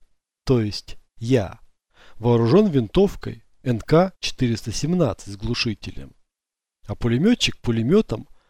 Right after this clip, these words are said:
Ф Н Мак. Кроме того, у нас есть два автомобиля Iveco Л М В, перекрашенных в белый ооновский цвет.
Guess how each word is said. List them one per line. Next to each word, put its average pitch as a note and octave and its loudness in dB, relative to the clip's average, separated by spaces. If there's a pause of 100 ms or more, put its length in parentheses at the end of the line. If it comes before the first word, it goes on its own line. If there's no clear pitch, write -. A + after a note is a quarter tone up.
Ф - 0
Н C#3+ 4 (120)
Мак. - -2 (840)
Кроме G#3 6
того, A#2 2
у A#2 2
нас A2+ -2
есть F3 2
два A2 2
автомобиля A#2 0 (100)
Iveco A#2 0 (340)
Л A#2 -2
М B2+ 0 (140)
В, D#3+ 2 (540)
перекрашенных A2 0
в G#2+ 0
белый B2+ 4
ооновский A#2+ 0
цвет. - -2